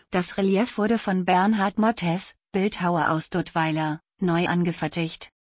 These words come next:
Das alte steinerne Relief hatte Heinz Berkel gemacht. Heinz Berkel war von neunzehnhundertfünfundfünfzig bis neunzehnhundertfünfundsechzig Lehrer an der Esthaler Schule.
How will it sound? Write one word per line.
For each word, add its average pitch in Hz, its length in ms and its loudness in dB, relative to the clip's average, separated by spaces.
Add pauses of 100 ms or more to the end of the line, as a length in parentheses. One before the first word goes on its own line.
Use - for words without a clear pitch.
(1800)
Das 160 180 0
alte 170 380 0
steinerne 208 640 2
Relief 175 400 0
hatte 190 320 0
Heinz 175 320 -2
Berkel 202 400 0
gemacht. 170 540 0
Heinz 180 320 0
Berkel 202 500 0
war 202 160 0
von 190 240 0
neunzehnhundertfünfundfünfzig 226 1800 0
bis 240 180 -2
neunzehnhundertfünfundsechzig 202 1700 0
Lehrer 214 340 0
an 175 160 0
der 170 160 -2
Esthaler 190 540 0
Schule. 190 500 0